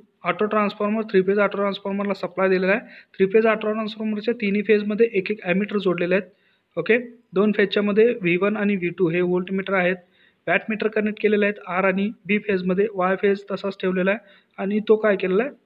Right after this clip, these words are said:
Star connected एलव्ही साईडला दिलेला आहे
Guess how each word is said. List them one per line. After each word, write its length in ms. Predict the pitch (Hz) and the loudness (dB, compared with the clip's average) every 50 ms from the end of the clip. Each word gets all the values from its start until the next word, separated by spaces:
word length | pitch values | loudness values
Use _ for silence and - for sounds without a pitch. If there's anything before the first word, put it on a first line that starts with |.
| _ _ _ - | _ _ _ -20
Star 320 | - - - 208 190 185 | -12 -4 -2 0 0 0
connected 460 | 185 190 185 185 180 180 - 240 247 240 - - _ _ _ _ _ _ _ _ _ _ _ _ - 196 | 0 -2 -2 -2 -2 0 2 0 0 0 -4 -18 _ _ _ _ _ _ _ _ _ _ _ _ -2 0
एलव्ही 260 | 185 190 196 226 240 | 0 2 4 2 2
साईडला 340 | 240 226 185 175 - 214 240 | 4 2 2 2 2 2 0
दिलेला 320 | 214 214 196 185 190 190 | 2 2 2 4 4 4
आहे 140 | 214 220 | 2 2